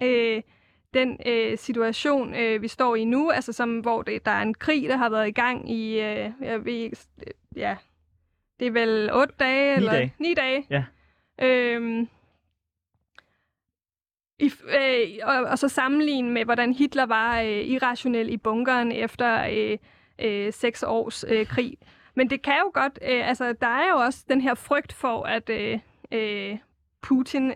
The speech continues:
Speaker 1: øh, føler sig så presset, at han er nødt til at anvende, øh, taktisk atomvåben, øh, som vi rigtig gerne, øh, skal undgå den situation. Øhm, men jeg,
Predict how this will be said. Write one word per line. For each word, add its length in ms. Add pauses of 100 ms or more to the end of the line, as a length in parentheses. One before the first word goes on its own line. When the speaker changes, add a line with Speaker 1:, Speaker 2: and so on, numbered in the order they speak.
Speaker 1:
øh, 320 (1120)
føler 280
sig 180
så 120
presset, 540 (120)
at 120
han 200
er 180
nødt 300
til 140
at 200
anvende, 460
øh, 240
taktisk 520
atomvåben, 640 (580)
øh, 140
som 160
vi 140
rigtig 320
gerne, 440
øh, 180
skal 260
undgå 420
den 240
situation. 720 (600)
Øhm, 760 (1000)
men 180
jeg, 120